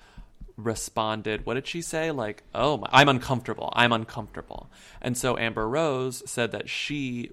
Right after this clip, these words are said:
r-, considered that body shaming because Amber Rose has, um,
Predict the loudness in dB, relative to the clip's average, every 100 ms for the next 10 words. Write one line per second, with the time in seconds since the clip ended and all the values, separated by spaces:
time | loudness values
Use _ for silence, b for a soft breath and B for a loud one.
0 | -12 -16 -16 -20 -20 -20 _ _ _ -4
1 | -4 -2 -2 -2 -6 _ _ _ -20 -14
2 | -2 0 0 -2 -2 0 0 -2 -4 -8
3 | -8 -10 -10 -4 -2 -2 -2 -4 -2 -2
4 | -2 -2 -2 -4 -6 B B B -2 -2
5 | 0 -4 -6 -8 -6 -4 -4 -8